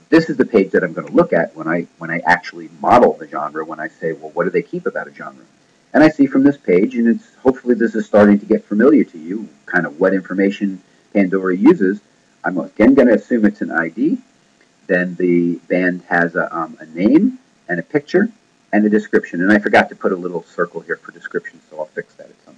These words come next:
point. And once again, I can start to make some assumptions about the name. The name of the genre is gonna be one or a few words.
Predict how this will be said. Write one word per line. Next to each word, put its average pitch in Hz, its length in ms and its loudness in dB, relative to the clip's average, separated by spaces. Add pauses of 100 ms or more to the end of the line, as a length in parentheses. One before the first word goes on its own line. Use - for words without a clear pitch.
(100)
point. 71 140 -20 (920)
And 110 100 0
once 104 220 4
again, 101 280 2
I 90 140 -2
can 87 240 -12 (340)
start - 340 0
to 107 60 -10
make 101 180 2
some 98 120 -4
assumptions 87 540 -6
about - 220 -6
the - 60 -16
name. 76 280 -18
The - 80 -20
name 95 200 -2
of 104 60 4
the 107 100 4
genre 107 320 6
is 95 80 2
gonna 85 220 -4
be 82 140 -6
one 85 240 -4
or 90 80 0
a 87 60 0
few 87 200 -8
words. 127 380 2